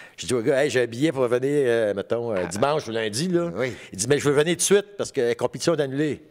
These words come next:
Speaker 2: Ben oui, il ferme
Speaker 1: Le
Speaker 2: tout.
Speaker 1: championnat américain, il dit, « Ok, c'est faisable ? » Il regarde, « Oui, c'est faisable. » Donne-moi-les. Il me le donne, ça ne m'a pas coûté un sou. Je suis parti à courir, là. J'étais arrivé dans,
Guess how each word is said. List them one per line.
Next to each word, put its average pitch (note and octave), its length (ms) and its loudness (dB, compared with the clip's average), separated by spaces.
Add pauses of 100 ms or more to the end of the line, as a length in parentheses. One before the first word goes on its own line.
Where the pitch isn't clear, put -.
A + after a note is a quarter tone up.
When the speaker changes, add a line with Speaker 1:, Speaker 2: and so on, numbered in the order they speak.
(100)
Speaker 2:
Ben E2 80 -6
oui, D3+ 220 -2
il A2+ 80 -8
ferme B2 260 -6
Speaker 1:
Le E3+ 60 0
Speaker 2:
tout. D3+ 40 0
Speaker 1:
championnat C#3+ 280 2
américain, D#3+ 320 0
il D#3 80 -2
dit, « G#2+ 100 0
Ok, D3 80 2 (460)
c'est - 100 -6
faisable ? » D3+ 400 4
Il A2 40 2
regarde, « B2 280 2
Oui, D#3+ 100 2
c'est D3+ 120 0
faisable. » B2+ 320 2
Donne-moi-les. E3+ 500 0 (360)
Il A2 100 -4
me C#3 100 2
le D3 60 -4
donne, C3 220 0
ça B2+ 100 -4
ne A2 60 -6
m'a G#2+ 60 0
pas - 140 -4
coûté - 220 -6
un G#2 80 -4
sou. - 160 -8
Je - 40 -14
suis - 60 -20
parti - 220 -6
à A#2 40 -6
courir, G#2 400 -6
là. F2+ 80 -6
J'étais F#2+ 180 -6
arrivé F#2 180 -4
dans, F#2 240 -6